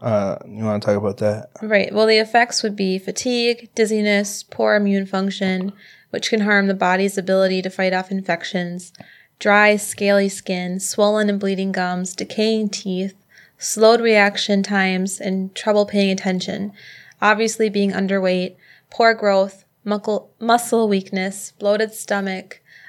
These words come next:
Speaker 2: osteo-, ah, I can never say, osteoporosis,
Speaker 1: <laughs>
Speaker 2: or fragile bones that break easily, and problems with organ functions,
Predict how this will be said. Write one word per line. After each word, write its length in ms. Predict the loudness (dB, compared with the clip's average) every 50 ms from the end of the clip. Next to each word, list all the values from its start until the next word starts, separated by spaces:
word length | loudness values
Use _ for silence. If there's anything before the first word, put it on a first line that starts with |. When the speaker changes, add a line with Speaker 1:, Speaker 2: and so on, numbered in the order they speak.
| -8 _
Speaker 2:
osteo-, 640 | 0 0 0 0 -2 -4 -2 0 2 2 0 -2 -4 _ _ -12
ah, 200 | -10 -10 -10 -10 -12
I 40 | -14 -12
can 120 | -10 -8
never 120 | -8 -8
say, 120 | -10 -12 -16 -20 -20 -10 -4 -2
osteoporosis, 1500 | 0 0 -2 -2 -2 0 0 0 0 -4 -8 -6 -4 -2 0 2 2 0 0 0 0 0 0 0 0 0 0 2 0 -2 -4 -8 -12 -14 -14 -16
Speaker 1:
<laughs> 180 | _ _ _ -4
Speaker 2:
or 100 | -4 -4
fragile 440 | 0 2 2 4 4 4 2 0 -2
bones 400 | -2 -2 -2 0 -2 -2 -4 -2
that 160 | -4 -4 -2
break 260 | 2 2 2 2 0 -4 -10 -16 _
easily, 560 | -6 -4 -4 -4 -6 -6 -6 -6 -6 -6 -6
and 240 | -4 -2 -2 -2 -2
problems 480 | -4 -2 -2 -2 0 0 -2 -2 -2 -2
with 140 | -4 -6 -6 -4
organ 300 | -2 0 0 0 0 0
functions, 760 | 0 0 0 0 0 -2 -2 -2 -2 -2 -4 -6 -8 -10